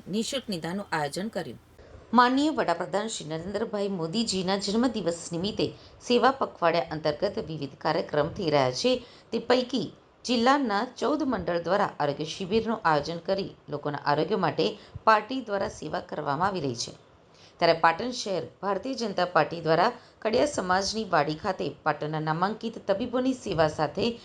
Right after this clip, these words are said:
નિઃશુલ્ક નિદાનનું આયોજન કરી જરૂરિયાતવાળા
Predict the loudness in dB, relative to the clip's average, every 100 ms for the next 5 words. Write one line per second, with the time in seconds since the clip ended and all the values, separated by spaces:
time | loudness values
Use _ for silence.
0 | -16 -2 0 2 0 -2 -2 -2 2 2
1 | 2 2 4 4 0 -2 0 0 -2 -10
2 | -20 0 2 6 6 4 0 0 2 2